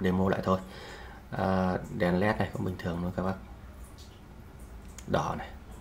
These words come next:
xanh này. Đấy, ok. Bình thường hết. Áp suất thì đương nhiên là không còn nhá. Em không, không, không thích làm áp suất vì chả giải quyết được cái gì cả. À, đây. Pin này. Pin này thì gọi là test cho nó có thôi chứ nó ảnh,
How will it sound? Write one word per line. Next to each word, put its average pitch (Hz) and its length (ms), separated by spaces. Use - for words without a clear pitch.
xanh 90 300
này. 76 120
Đấy, 87 280
ok. - 100
Bình 92 140
thường 92 100
hết. 113 160
Áp - 80
suất 147 180
thì 120 60
đương 113 120
nhiên 117 100
là 104 60
không 107 100
còn 92 220
nhá. - 140
Em 95 160
không, 95 260
không, 98 240
không 101 160
thích 113 120
làm 87 140
áp 87 80
suất 113 180
vì - 100
chả - 180
giải - 100
quyết 104 120
được - 100
cái 90 100
gì 90 120
cả. - 140
À, 85 420
đây. 90 240
Pin 104 180
này. 95 100
Pin 107 160
này 92 120
thì 80 360
gọi - 200
là - 120
test 104 180
cho 92 100
nó 92 120
có 90 180
thôi 110 100
chứ 107 240
nó 98 80
ảnh, 92 220